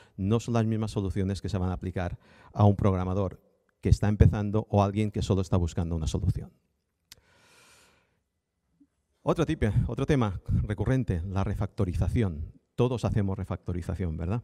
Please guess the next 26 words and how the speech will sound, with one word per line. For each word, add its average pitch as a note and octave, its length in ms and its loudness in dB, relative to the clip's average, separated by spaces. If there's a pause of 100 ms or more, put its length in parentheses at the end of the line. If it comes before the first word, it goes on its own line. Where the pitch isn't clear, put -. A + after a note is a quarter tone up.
(600)
O - 40 -20
sea, D#2 180 -10
estamos - 320 -10
haciendo, A2 320 -4
estamos, F2+ 400 -10
hacemos E2+ 360 -10
Scrum, A2 420 0
haciendo, F2+ 380 -4
hacemos, F#2 460 0 (420)
ah, G2 280 -4 (220)
definición, G#2 600 -2
hacemos G2 320 -6
procesos F2 440 -6
ágiles. A2 520 -2 (600)
Y A#2 80 -4
la A2+ 100 2
refactorización G#2 880 -4 (580)
es G#2+ 180 -10
el F#2+ 100 -14
proceso, E3 600 -10
es A2 260 -20
dejar G#2 360 -6
el A#2 120 -2
código F#2+ 320 -2
más A2 240 -2
limpio, C3+ 500 -2